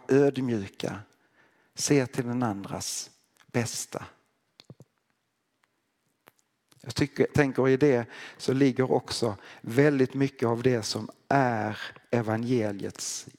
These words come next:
på något sätt nästan djupaste essens. Att få leva i förlåtelse.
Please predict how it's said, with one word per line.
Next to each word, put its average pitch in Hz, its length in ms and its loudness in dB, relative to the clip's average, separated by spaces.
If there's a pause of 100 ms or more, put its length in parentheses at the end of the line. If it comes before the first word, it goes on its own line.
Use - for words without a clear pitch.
(440)
på 123 100 -6
något 120 120 -2
sätt - 240 -6
nästan 113 360 -4
djupaste 113 680 -2
essens. - 880 -6 (480)
Att - 220 -6
få - 160 -2
leva 123 800 0 (340)
i 123 120 -2
förlåtelse. - 880 -2